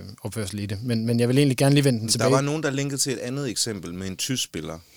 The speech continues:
Speaker 2: øh, der havde sparket bolden ud og ramt en tilskuer. Han fik direkte rødt.
Speaker 1: Mm.
Speaker 2: Så.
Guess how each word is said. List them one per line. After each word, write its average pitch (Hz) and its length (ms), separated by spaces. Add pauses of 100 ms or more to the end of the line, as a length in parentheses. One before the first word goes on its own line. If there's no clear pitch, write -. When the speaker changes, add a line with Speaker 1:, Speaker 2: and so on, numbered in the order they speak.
(260)
Speaker 2:
øh, 82 540 (140)
der 92 80
havde 87 140
sparket 82 360
bolden 85 300
ud 85 200 (440)
og 92 120
ramt 92 200
en 82 80
tilskuer. 78 460
Han 80 140
fik - 160
direkte 73 320
rødt. - 160 (120)
Speaker 1:
Mm. 120 260 (1000)
Speaker 2:
Så. - 160